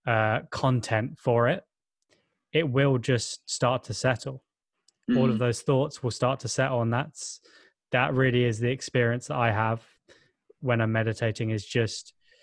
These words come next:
Speaker 1: letting, letting those thoughts run their course without contributing to them. And when you're not giving it that fuel and perpetuating it,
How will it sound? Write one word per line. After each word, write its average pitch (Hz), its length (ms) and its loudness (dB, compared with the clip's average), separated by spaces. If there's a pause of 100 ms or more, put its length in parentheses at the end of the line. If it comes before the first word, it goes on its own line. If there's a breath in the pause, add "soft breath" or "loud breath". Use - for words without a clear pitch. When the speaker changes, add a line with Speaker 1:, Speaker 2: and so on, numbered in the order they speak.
(800 soft breath)
Speaker 1:
letting, 123 800 0
letting 139 260 2
those 123 240 0
thoughts 131 420 -2
run 131 200 2
their 127 140 2
course 117 640 0 (200)
without 127 360 2
contributing 120 840 -2
to 113 140 -2
them. 107 260 -6 (800)
And 117 400 0 (180)
when 131 280 2
you're 131 100 4
not 131 240 0
giving 120 280 0
it 131 160 -2
that 123 240 -4
fuel 135 640 2
and 117 220 -4
perpetuating 123 880 -4
it, 156 140 -2